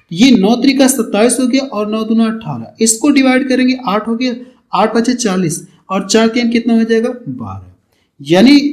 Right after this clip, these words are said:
जो train है जो तेज चल रही है उसकी length कितना है आप बताएंगे, "sir एक सौ बीस meter है।" तो D वाला option देखिए match करा। अगर आपको ये विश्वास नहीं हो रहा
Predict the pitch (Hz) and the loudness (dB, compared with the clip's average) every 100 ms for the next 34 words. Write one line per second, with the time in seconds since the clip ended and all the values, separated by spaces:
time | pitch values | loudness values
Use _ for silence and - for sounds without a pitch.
0 | - 170 262 262 214 214 262 269 226 233 | -4 -2 -2 -2 0 2 4 4 4 2
1 | 240 254 - 226 254 247 226 220 214 214 | 2 -2 0 0 0 0 0 2 0 -2
2 | 240 226 208 - 277 247 175 208 247 233 | -4 -2 -2 0 0 0 2 2 2 2
3 | 226 226 226 233 254 196 185 180 180 180 | -2 -2 0 0 0 -2 -4 -4 -4 -2
4 | 220 240 247 233 233 196 202 - 233 180 | 0 -2 -4 -6 -8 -8 -4 -2 -2 -4
5 | 190 214 226 - 170 170 170 151 113 _ | -6 -6 -6 -6 -8 -8 -10 -12 -20 _
6 | _ _ _ _ 160 156 285 302 262 233 | _ _ _ _ -6 2 4 4 4 0
7 | 220 - 220 196 233 - 143 113 98 101 | -2 -6 -8 -8 -8 -10 -10 -10 -10 -14
8 | - 95 92 - _ _ - 175 240 254 | -18 -20 -20 -20 _ _ -4 2 6 6
9 | 254 262 254 208 156 - 175 226 262 269 | 4 2 4 4 2 2 2 4 4 4
10 | 254 196 170 | 4 2 0